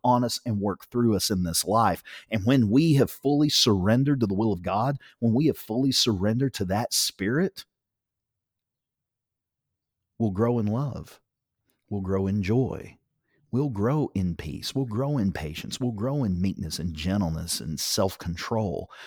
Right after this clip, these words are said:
We'll grow in the fruit of the Spirit. So in Galatians five twenty-two, I got my handy dandy iPad here.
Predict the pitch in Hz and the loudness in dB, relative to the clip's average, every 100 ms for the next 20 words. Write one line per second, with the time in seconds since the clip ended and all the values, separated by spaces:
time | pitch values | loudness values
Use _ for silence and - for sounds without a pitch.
0 | - 120 147 110 120 170 165 98 101 _ | -4 0 0 2 2 4 6 4 0 _
1 | _ _ - 127 113 98 104 90 104 - | _ _ 0 4 4 2 -2 -2 0 0
2 | - 175 - - - _ - - _ _ | 0 -2 -4 -10 -20 _ -20 -20 _ _
3 | _ _ _ _ _ _ _ - - - | _ _ _ _ _ _ _ -18 -6 0
4 | 127 123 143 147 123 135 127 - 131 113 | 2 4 4 2 0 2 2 2 0 0
5 | 117 110 104 98 127 123 120 123 120 110 | 0 2 2 2 2 4 4 4 4 4
6 | 104 101 90 87 90 | 4 2 -2 -2 -6